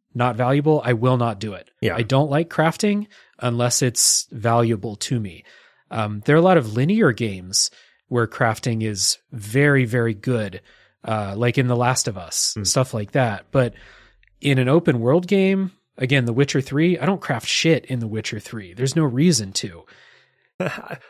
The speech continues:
Speaker 2: was trying to think if you could craft in The Witcher Three, and I've beat that game. <laughs>
Speaker 1: Yeah, you craft, um, you don't cook, but you craft weapons and stuff like, you
Speaker 2: Right,
Speaker 1: can
Speaker 2: yeah.
Speaker 1: craft weapons. I don't do any of that. I'm gonna find a better sword in five minutes.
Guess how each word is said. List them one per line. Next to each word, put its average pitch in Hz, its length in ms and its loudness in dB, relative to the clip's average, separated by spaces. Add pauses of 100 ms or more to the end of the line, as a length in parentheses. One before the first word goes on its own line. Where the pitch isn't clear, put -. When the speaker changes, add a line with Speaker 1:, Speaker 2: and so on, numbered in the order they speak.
(140)
Speaker 2:
was 143 160 -2
trying 190 140 2
to 175 80 6
think 180 260 4
if 165 160 4
you 156 100 4
could 160 360 2
craft - 420 2
in 233 80 4
The 208 180 4
Witcher 156 360 4
Three, 139 260 4
and 127 80 6
I've 180 200 4
beat 180 240 4
that 127 220 4
game. 113 420 0
<laughs> - 60 -14 (800)
Speaker 1:
Yeah, 131 120 6
you 147 160 6
craft, 147 420 0
um, 104 320 -2
you 147 100 -2
don't 127 220 0
cook, - 320 -2
but 117 140 -8
you 113 120 -4
craft 113 380 -4
weapons 107 540 -6
and 104 100 -6
stuff - 300 -6
like, 104 180 -8
you 151 60 4
Speaker 2:
Right, 123 260 2
Speaker 1:
can 127 80 0
Speaker 2:
yeah. 101 400 -2
Speaker 1:
craft 110 320 -6
weapons. 107 340 -8
I 139 80 -4
don't 170 240 0 (360)
do 120 100 -6
any 170 220 2
of 110 60 -2
that. 95 200 -8
I'm 113 100 -4
gonna 131 140 0
find 131 280 0
a 113 40 -4
better 117 240 0
sword 127 380 0
in 104 100 -2
five 117 320 -4
minutes. 131 460 -4